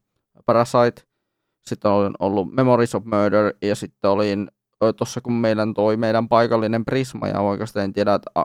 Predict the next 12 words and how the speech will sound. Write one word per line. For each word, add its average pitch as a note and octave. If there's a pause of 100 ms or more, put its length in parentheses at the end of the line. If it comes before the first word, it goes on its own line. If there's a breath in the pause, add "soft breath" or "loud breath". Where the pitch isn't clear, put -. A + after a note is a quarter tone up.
(120)
onko F2+
se A#2+
kaikki G2+
Prismat, - (760)
mut A2
ne G#2
on G#2
alkanut G#2+
nytten, A2 (380)
ö, G2+
hankkiutumaan G#2+
eroon F#2+